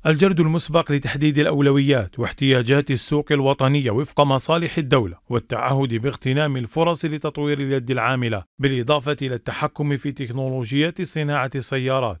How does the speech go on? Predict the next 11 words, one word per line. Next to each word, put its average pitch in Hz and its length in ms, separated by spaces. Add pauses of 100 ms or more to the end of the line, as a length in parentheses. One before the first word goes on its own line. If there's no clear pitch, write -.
وتعزيز 120 580
المناولة، 127 680 (380)
أهم 135 360
بنود 127 380
الميثاق 135 600
المهني 143 640 (260)
للجنة 131 480
الوطنية 131 600
الاستراتيجية 135 1000 (120)
لفرع 123 340
السيارات، 117 680